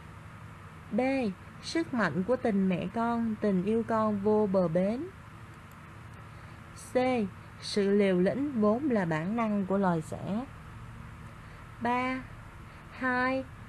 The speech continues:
một. Hãy xem đáp án của mình đã đúng chưa nhé. Đó là câu B. Chính là sức mạnh của tình mẹ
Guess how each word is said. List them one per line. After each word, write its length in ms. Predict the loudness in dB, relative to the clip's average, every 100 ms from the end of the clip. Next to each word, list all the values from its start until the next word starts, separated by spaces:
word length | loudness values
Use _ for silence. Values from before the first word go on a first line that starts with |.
| -16 -14 -4 4
một. 400 | 6 6 4 0 -8 -16 -16 -6
Hãy 160 | -2 0
xem 260 | 2 2 4
đáp 140 | 0
án 220 | 0 -2
của 120 | -2
mình 260 | 2 4 4
đã 120 | 4
đúng 240 | 2 2 2
chưa 200 | 0 0
nhé. 340 | 0 0 -2 -4 -12 -14 -14 -6 -2
Đó 160 | 0
là 260 | 2 2 2 2
câu 340 | 4 4 0 -4 -12 -12 -14 -10 0
B. 100 | 4 4 4 0 -6 -14 -14 -8 0
Chính 140 | 2
là 180 | 4 4
sức 280 | 0 -2 0
mạnh 220 | 2 2
của 120 | 0
tình 320 | 0 2 4
mẹ 160 | 2